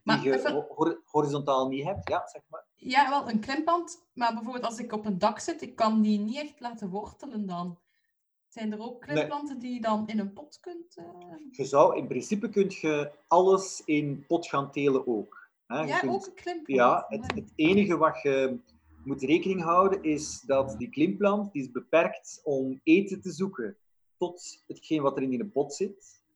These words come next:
Speaker 2: En in het
Speaker 1: Mhm.
Speaker 2: begin zit er voeding in die aarde, ja. Ehm, maar dat is, op een gegeven moment is dat uitgeput. En een plant die in de volle grond staat, die gaat uiteraard veel dieper wortelen en die gaat, als ze geen eten vindt,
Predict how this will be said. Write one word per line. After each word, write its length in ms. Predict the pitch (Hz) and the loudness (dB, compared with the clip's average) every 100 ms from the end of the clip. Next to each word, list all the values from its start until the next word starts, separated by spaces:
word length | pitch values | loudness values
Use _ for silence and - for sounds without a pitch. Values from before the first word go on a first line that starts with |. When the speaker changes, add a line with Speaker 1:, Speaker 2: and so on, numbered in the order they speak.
| _ - _ _ _ | _ -20 _ _ _
Speaker 2:
En 100 | 120 | -10
in 60 | 135 | -4
het 80 | 185 | -2
Speaker 1:
Mhm. 60 | |
Speaker 2:
begin 260 | - 160 180 | 0 0 -2
zit 140 | 147 | 0
er 120 | 135 - | -4 -2
voeding 360 | 170 202 202 | 2 4 2
in 100 | 180 | 0
die 180 | 180 - | -6 -2
aarde, 580 | 165 170 180 185 202 202 _ _ | 2 4 2 0 -6 -6 _ _
ja. 320 | 123 147 175 - _ _ _ | -6 -6 -6 -16 _ _ _
Ehm, 840 | 147 143 143 143 143 143 143 143 143 _ _ | 2 6 8 6 4 0 -6 -8 -12 _ _
maar 240 | - 139 143 | -6 2 6
dat 180 | 143 147 | 6 6
is, 280 | 156 - | 2 0
op 100 | - | -6
een 60 | 131 | 0
gegeven 180 | 143 185 | 2 2
moment 200 | 185 160 | 2 0
is 60 | |
dat 180 | 135 131 | 0 0
uitgeput. 680 | 147 160 - - - 104 - - | 0 0 -2 -16 -12 -12 -12 -12
En 100 | 113 | -10
een 160 | 104 | -6
plant 380 | 131 143 180 - | 2 2 2 -4
die 100 | 139 | -6
in 60 | 131 | -6
de 100 | - | -2
volle 240 | 139 123 | -2 -2
grond 280 | - 143 156 | -2 -6 -6
staat, 280 | - 175 175 | -6 -6 -6
die 80 | |
gaat 140 | 127 120 | -6 -6
uiteraard 400 | 113 135 135 135 | -4 0 0 0
veel 200 | 135 107 | -4 -4
dieper 280 | 151 147 165 | -6 -6 -4
wortelen 500 | 147 165 165 175 151 | 0 -2 -2 -8 -6
en 120 | 139 | -4
die 140 | 131 113 | -6 -2
gaat, 360 | 123 123 123 | 4 4 4
als 180 | 127 - | 0 -4
ze 100 | 113 | -6
geen 160 | 143 156 | -4 0
eten 320 | 156 160 - | 4 4 2
vindt, 300 | 131 113 | -8 -8